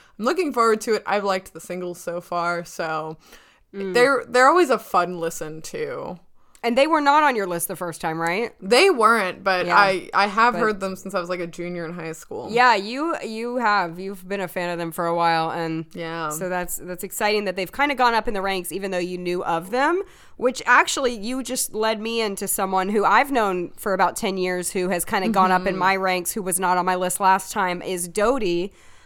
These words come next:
Speaker 2: Um,
Speaker 1: Yeah.
Speaker 2: her full name is Dodie Clark, but I think her, like, music name is just Dodie.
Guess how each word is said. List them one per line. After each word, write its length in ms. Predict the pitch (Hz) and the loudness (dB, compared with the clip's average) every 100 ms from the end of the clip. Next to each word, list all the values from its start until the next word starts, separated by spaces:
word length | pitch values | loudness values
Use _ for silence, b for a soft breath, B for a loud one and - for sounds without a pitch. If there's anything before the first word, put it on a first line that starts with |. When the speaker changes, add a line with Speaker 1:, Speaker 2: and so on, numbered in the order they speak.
| b | b
Speaker 2:
Um, 280 | 196 202 185 | 2 4 4
Speaker 1:
Yeah. 600 | 220 233 247 220 170 - - - | 4 2 2 2 -2 -8 -10 -12
Speaker 2:
her 240 | - - - | -6 0 2
full 240 | 359 370 | 4 6
name 180 | 466 370 | 6 4
is 120 | 294 | 2
Dodie 240 | - 226 196 | 0 0 0
Clark, 400 | - 190 196 - | 2 4 2 0
but 80 | |
I 80 | 185 | 0
think 220 | 185 175 | 2 -2
her, 120 | - 180 | -2 0
like, 300 | 170 170 - - | 0 0 -6 -14
music 580 | 190 180 175 190 180 - | -8 -4 -2 0 -4 -4
name 220 | 185 180 | -4 -2
is 100 | 170 | -2
just 160 | 180 - | -6 -4
Dodie. 400 | 180 175 180 | -2 0 -2